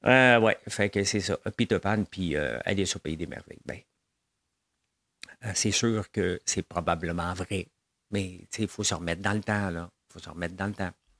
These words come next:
Euh, en Australie, il y a des, des parents enragés. J'ai pas su, eu l'âge des, euh,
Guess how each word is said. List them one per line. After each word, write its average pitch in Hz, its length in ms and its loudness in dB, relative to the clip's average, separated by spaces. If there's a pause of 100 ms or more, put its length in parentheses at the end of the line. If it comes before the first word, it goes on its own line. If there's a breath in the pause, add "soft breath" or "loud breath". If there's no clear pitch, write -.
(800 loud breath)
Euh, 104 1080 8
en 113 180 4
Australie, 131 600 2 (100)
il - 40 -2
y - 20 0
a 92 40 0
des, 87 220 2
des 90 100 0
parents 101 440 4
enragés. 101 380 2
J'ai 127 140 4
pas 214 160 0
su, - 220 2
eu 156 260 2
l'âge 101 560 2 (480)
des, 92 380 4
euh, 71 380 0